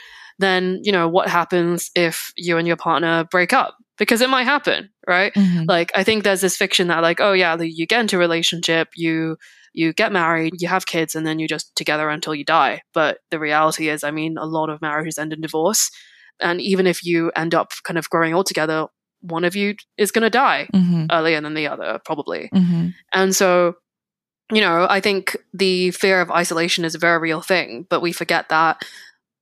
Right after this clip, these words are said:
Speaker 1: there are ways to kind of prevent that, that don't involve kind of, you know, romance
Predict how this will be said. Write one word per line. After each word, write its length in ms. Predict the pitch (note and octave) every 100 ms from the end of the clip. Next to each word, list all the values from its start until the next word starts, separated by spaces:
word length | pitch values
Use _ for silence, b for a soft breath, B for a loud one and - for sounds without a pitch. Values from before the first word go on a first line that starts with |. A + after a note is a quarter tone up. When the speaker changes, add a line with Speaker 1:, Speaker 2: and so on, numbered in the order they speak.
| -
Speaker 1:
there 160 | F#3
are 160 | F3 E3+
ways 420 | F3 E3+ E3+ -
to 640 | - F3+ E3 E3 D#3+ D#3+ -
kind 140 | - F3
of 80 |
prevent 420 | - F3+ F3 G#3+ -
that, 280 | D#3+ D#3+ -
that 240 | - E3+ -
don't 160 | E3+
involve 640 | E3 E3 D#3+ D#3+ D#3+ D#3 - b _ _ _ _ _ _ -
kind 140 | E3
of, 120 | D3+ -
you 100 | F3
know, 160 | D#3 C#3 - -
romance 580 | F3+ E3 D3+ - - -